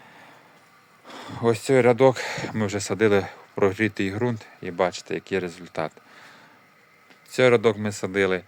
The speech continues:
е, раніше, ну, результат цей набагато кращий.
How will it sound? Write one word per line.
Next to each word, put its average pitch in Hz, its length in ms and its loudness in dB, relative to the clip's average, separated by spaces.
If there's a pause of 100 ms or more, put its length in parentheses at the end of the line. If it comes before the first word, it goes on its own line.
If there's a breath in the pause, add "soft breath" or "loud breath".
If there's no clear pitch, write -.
(1080 soft breath)
е, 98 260 2
раніше, 113 580 2
ну, 87 340 -6 (840 soft breath)
результат 95 760 2 (140)
цей 95 180 -2
набагато 87 640 -4 (500)
кращий. - 460 0